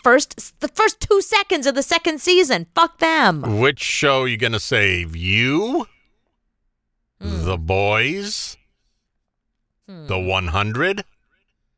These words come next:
Speaker 2: Vikings? The Crown? Modern Family?
Speaker 1: Oh, that's a tough one. <sighs> You know, I love You.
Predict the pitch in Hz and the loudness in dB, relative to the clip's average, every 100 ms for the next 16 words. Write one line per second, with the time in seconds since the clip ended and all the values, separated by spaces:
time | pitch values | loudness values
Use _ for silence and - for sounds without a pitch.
0 | _ 90 82 87 110 123 143 147 170 196 | _ -10 -4 2 2 0 -2 -2 -2 -6
1 | 196 - - _ - 85 - - 110 123 | -8 -10 -14 _ -8 -8 -8 2 4 4
2 | 135 156 175 - _ _ _ 80 82 92 | 2 -2 -6 -10 _ _ _ -6 -2 0
3 | 104 98 87 - 92 87 78 67 64 - | 0 -4 -6 -4 -4 -4 -6 -12 -18 -20
4 | _ _ _ _ _ _ 202 220 196 175 | _ _ _ _ _ _ -8 -6 -6 -10
5 | 147 135 131 143 233 - 247 - - - | -16 -20 -20 -12 -12 -10 -14 -12 -18 -14
6 | 190 196 - 170 165 156 143 139 139 _ | -16 -16 -16 -18 -18 -18 -20 -20 -20 _
7 | - - - - - - - - - - | -20 -18 -16 -16 -16 -18 -20 -20 -20 -20
8 | _ _ _ _ _ _ _ _ - 240 | _ _ _ _ _ _ _ _ -14 -8
9 | 247 233 208 170 151 143 - - 208 214 | -4 -4 -4 -4 -6 -6 -10 -10 -4 -2
10 | 220 226 233 233 - 185 180 165 175 196 | 2 2 4 2 0 -2 -4 -8 0 2
11 | 185 156 147 156 - - 170 170 160 123 | 4 2 -2 -10 -14 -10 -6 0 2 2
12 | 92 71 | -4 -14